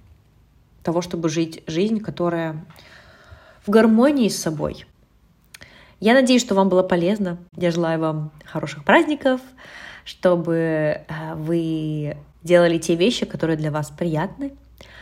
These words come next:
которые для вас важны, которые оставят классные воспоминания об этом периоде. И я желаю, чтобы люди, которые вас окружали в эти праздники, это были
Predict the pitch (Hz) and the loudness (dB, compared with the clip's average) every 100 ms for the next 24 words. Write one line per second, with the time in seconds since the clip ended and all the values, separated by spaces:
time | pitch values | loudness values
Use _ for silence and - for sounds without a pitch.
0 | - - - 165 160 156 156 156 156 156 | -20 -16 -6 -4 -4 -4 -4 -6 -6 -6
1 | 151 151 190 262 - _ _ - 175 170 | -4 -4 -4 -8 -14 _ _ -8 0 2
2 | 165 160 - 175 165 160 - _ _ _ | 2 -4 -2 -2 -2 -10 -20 _ _ _
3 | _ _ _ - 170 165 165 156 147 - | _ _ _ -6 -2 -2 -4 -10 -8 -8
4 | 151 147 170 233 214 - 165 147 151 147 | -4 -4 -4 -4 -6 -8 -10 -10 -8 -10
5 | 147 151 190 - 202 - _ _ - - | -8 -6 -6 -6 -10 -14 _ _ -20 -20
6 | - _ _ - 170 170 165 160 165 170 | -20 _ _ -6 -4 -2 -2 -2 -2 -2
7 | 170 156 156 147 - - 165 180 220 - | -4 -6 -4 -4 -8 -8 -2 -2 -2 -2
8 | 180 165 156 147 151 151 147 151 - - | 0 0 -2 -6 -6 -6 -8 -10 -16 -18
9 | 151 147 - 160 180 196 - 165 156 - | -10 -10 -6 -6 -4 -8 -8 -14 -14 -20
10 | - - - - _ - 151 156 151 156 | -20 -20 -20 -20 _ -10 -6 -6 -4 -4
11 | 151 147 147 143 | -4 -4 -4 -4